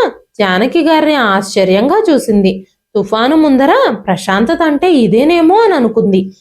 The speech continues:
కానీ జానకి గారి మనసులో ఏ విషయం గురించి ఆలోచిస్తున్నారో తనకు అర్థం కాలేదు. తర్వాత రోజు రాహుల్ జానకి గారిని ఊరికి పంపించేశాడు.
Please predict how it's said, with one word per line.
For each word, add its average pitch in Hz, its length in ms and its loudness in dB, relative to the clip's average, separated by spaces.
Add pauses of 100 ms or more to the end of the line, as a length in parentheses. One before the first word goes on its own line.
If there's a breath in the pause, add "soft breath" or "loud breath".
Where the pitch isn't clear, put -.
(260 loud breath)
కానీ 220 320 2
జానకి 220 460 -2
గారి 311 240 2
మనసులో 226 600 0 (320 loud breath)
ఏ 190 200 2
విషయం 370 380 0
గురించి 330 280 2
ఆలోచిస్తున్నారో 277 880 0
తనకు 339 260 0
అర్థం 254 300 -2
కాలేదు. 202 520 0 (340 loud breath)
తర్వాత 214 400 0
రోజు 294 680 0
రాహుల్ 208 600 0
జానకి 208 420 -2
గారిని 302 280 2
ఊరికి 226 360 0
పంపించేశాడు. 196 800 -2